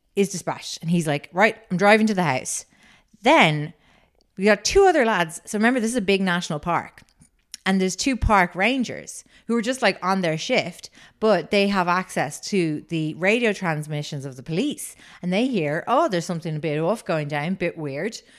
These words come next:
And the two lads were like, "Well, we're not really doing anything else. Let's head over to this address as well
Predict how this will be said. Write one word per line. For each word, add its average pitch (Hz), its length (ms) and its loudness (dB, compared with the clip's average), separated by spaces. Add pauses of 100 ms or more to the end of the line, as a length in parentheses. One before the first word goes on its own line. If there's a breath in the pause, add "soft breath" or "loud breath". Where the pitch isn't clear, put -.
(140 loud breath)
And 196 80 -2
the 196 40 -4
two 208 200 0
lads 165 240 0
were 175 60 -6
like, 165 140 -6
"Well, 226 200 -6
we're 240 80 -10
not 277 180 0
really 156 120 0
doing 160 200 -2
anything 147 200 -2
else. 196 220 0
Let's 214 180 -4
head 202 160 4
over 180 280 4
to 175 140 -6
this 160 180 -4
address 160 340 -2
as 156 120 -8
well 220 340 -2